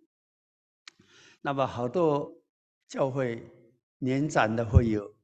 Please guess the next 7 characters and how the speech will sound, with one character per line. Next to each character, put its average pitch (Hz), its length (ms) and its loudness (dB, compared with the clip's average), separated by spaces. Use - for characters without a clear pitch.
就 131 240 -4
是 120 400 -4
比 120 100 -6
较 139 180 0
客 156 220 2
气 147 300 0
了。 104 120 -8